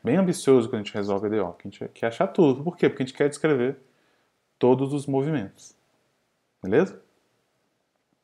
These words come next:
Então essa é outra característica de equações diferenciais, que é diferente de equações algébricas, né?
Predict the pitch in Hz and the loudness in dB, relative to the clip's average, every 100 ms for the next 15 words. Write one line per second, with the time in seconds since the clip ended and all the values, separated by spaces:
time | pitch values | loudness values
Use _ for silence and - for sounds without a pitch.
0 | _ _ - _ - _ 104 107 110 123 | _ _ -20 _ -20 _ -6 -4 2 4
1 | 160 180 160 160 139 123 131 117 113 117 | 4 4 2 2 0 0 -2 -6 -6 -6
2 | - 110 - 110 - 98 95 117 - - | -8 -10 -6 -8 -6 -6 -6 -8 -14 -20
3 | _ _ _ _ _ _ _ - - 151 | _ _ _ _ _ _ _ -16 -2 4
4 | 143 131 131 123 117 120 131 127 104 95 | 4 2 -2 -4 -6 -4 -2 0 0 -2
5 | - 95 117 | -6 -10 -10